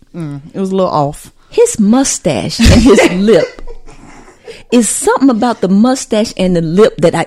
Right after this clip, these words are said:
Speaker 2: it's just
Speaker 1: You can't, can't look at it.
Speaker 2: Yeah, it's, but anyway, go ahead. I'm not gonna
Speaker 1: Well,
Speaker 2: distract
Speaker 1: did
Speaker 2: you.
Speaker 1: you, did you see him when he had the full beard? He grew a full beard this last season.
Speaker 2: I think I would probably like
Speaker 1: And
Speaker 2: that.
Speaker 1: it was gray.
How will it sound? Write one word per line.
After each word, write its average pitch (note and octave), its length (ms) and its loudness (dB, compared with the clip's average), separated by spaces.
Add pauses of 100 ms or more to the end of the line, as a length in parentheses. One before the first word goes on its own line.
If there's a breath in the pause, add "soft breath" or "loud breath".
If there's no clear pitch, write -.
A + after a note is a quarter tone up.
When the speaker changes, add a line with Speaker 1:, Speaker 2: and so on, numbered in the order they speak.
(120)
Speaker 2:
it's F3+ 140 0
just C4+ 400 -2
Speaker 1:
You E3+ 140 -10
can't, F3+ 400 -6
can't F3+ 340 -10
look F#3+ 140 -6
at G3+ 180 -6
it. - 160 -10
Speaker 2:
Yeah, D4+ 300 2
it's, - 340 -6
but B3 160 2
anyway, G#3 180 2
go A3+ 80 0
ahead. G#3 120 0
I'm B3 80 2
not B3 100 0
gonna A#3 160 -2
Speaker 1:
Well, C#4+ 60 2
Speaker 2:
distract C4 220 2
Speaker 1:
did - 20 -4
Speaker 2:
you. A#3 80 -6
Speaker 1:
you, F#3 60 -12
did A3+ 160 -4
you D4 80 -4
see C4+ 200 -4
him A#3+ 140 -4
when A3 100 -4
he A3 80 -6
had G#3 220 -6
the E3+ 80 -8
full A#3+ 220 -6
beard? F4 440 -8 (680)
He F4 140 -6
grew C4+ 220 -2
a A3 60 0
full C#4+ 240 -6
beard D4+ 420 -6
this A3+ 160 -6
last A3+ 360 -6
season. A#3 400 -8
Speaker 2:
I D4 140 -2
think E4 240 -4
I D4 60 -2
would B3+ 140 -2
probably C4 380 -2
like A3 180 -2
Speaker 1:
And A3+ 100 2
Speaker 2:
that. A3 100 0
Speaker 1:
it G3+ 40 -10
was G3+ 160 -6
gray. G3 460 -8